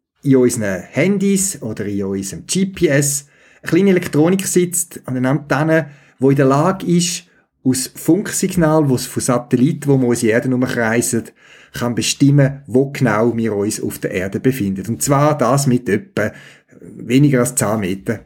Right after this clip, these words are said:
Genauigkeit. Ich finde das faszinierend. Eins von den zentralen Elementen, wo das überhaupt möglich macht, das i-, sind genau gehende Uhren, wo die Satelliten mit sich tragen. Jeder Satellit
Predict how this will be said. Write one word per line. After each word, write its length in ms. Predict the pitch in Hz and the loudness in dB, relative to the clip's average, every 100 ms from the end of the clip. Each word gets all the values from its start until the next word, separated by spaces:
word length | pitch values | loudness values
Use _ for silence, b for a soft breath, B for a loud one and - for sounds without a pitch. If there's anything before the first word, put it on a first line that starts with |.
| - | -14
Genauigkeit. 800 | - 73 80 - - 69 _ _ - | -10 -10 -10 -12 -14 -14 _ _ -2
Ich 120 | 147 | 0
finde 240 | 156 147 | 2 0
das 160 | 135 - | -2 -4
faszinierend. 840 | 95 92 - 101 87 87 87 - - _ _ _ _ _ B B B B B _ _ _ _ _ | -4 -6 -4 -6 -6 -8 -12 -18 -20 _ _ _ _ _ B B B B B _ _ _ _ _
Eins 220 | 135 196 202 | 0 0 0
von 100 | 180 | -2
den 140 | 175 | 2
zentralen 560 | 180 170 156 165 175 160 | 2 2 2 4 4 4
Elementen, 540 | 147 147 190 226 - | 4 4 2 0 0
wo 80 | 147 | 0
das 160 | 147 | 0
überhaupt 560 | 147 139 147 160 151 - | -2 -2 0 -2 -4 -2
möglich 360 | 143 180 202 185 | 0 2 0 0
macht, 360 | 170 175 160 - | -2 -2 -6 -2
das 240 | 143 143 | -2 -2
i-, 260 | 156 151 143 | 0 0 0
sind 320 | - 139 139 | 2 0 0
genau 400 | - 131 127 175 | -2 0 2 2
gehende 480 | 175 151 151 143 131 | 2 2 2 2 0
Uhren, 440 | 143 160 190 190 190 B | 2 2 4 2 0 B
wo 140 | 127 139 | -2 0
die 80 | 143 | 2
Satelliten 880 | 135 127 139 120 120 _ 131 127 - - | 0 2 0 0 -2 _ 0 0 -4 -6
mit 260 | 113 - - | -4 -4 -2
sich 180 | 131 - - _ _ _ _ _ - | -2 -2 -10 _ _ _ _ _ -4
tragen. 460 | 131 104 85 73 - B B | 0 0 -2 -10 -18 B B
Jeder 260 | 123 165 196 | 2 2 2
Satellit 800 | 185 160 147 147 156 233 - | 2 0 2 2 4 0 -4